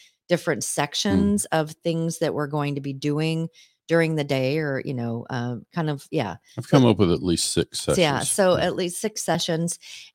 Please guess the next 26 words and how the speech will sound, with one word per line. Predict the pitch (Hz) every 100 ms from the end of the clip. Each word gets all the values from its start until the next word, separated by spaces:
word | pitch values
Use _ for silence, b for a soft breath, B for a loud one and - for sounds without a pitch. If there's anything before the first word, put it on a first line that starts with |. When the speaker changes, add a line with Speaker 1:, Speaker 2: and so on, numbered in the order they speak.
| -
Speaker 1:
And, | 175 165 165 160 -
um, | 165 160 156 151 156 _ _ _
and | 165 170
so | - 185 160 156
we | 175 185
will | 196
be | 202
broadcasting | 175 160 151 165 170 202 190 202 185
those | 180 165 156
live. | 147 147 139 123 120 120 131 180 240
Speaker 2:
Mm-hmm. | 262 269 285 - _ _ B B
Speaker 1:
And | 160 170
this | 175 208
is | 196
a | 175
very | 151 165 180 196
soft | - 185 165 -
launch | 151 147 143 139 -
of | 143 143 147
what | 139 -
we're | 139
calling | - 139 127 127 123
B | - 139
H | 139 - -
P | - 147 135
H | 127 - - - -